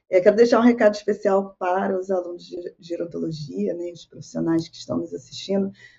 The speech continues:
Vocês são muito importantes, né, como eu coloquei aqui, tanto pra trabalhar a questão do processo educativo de prevenção, né, e de conscientização sobre os sinais da doença, mas também em relação ao gerenciamento,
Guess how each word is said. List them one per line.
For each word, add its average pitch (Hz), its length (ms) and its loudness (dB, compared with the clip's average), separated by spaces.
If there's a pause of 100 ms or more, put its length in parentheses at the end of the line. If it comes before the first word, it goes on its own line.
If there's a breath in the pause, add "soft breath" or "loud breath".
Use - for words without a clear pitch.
(100)
Vocês 196 340 2
são 240 120 4
muito 226 520 2
importantes, 190 800 -2
né, 190 160 -2
como 175 160 -8
eu 175 80 -12
coloquei 180 440 -4
aqui, 180 160 -10
tanto 208 280 -4
pra 196 160 -4
trabalhar 196 380 0
a 190 40 -2
questão 196 360 -8 (520 soft breath)
do 233 140 -4
processo 214 440 0
educativo 196 500 -2
de 196 100 -14
prevenção, 196 1040 0
né, 190 140 -2
e 190 40 -2
de - 120 -14
conscientização 180 920 -4 (340)
sobre 214 380 2
os 214 60 -2
sinais 196 380 -2
da 190 60 2
doença, 190 460 0
mas 214 360 0
também 202 460 2
em 185 160 -4
relação 185 400 -4
ao 185 60 0
gerenciamento, 190 1120 -2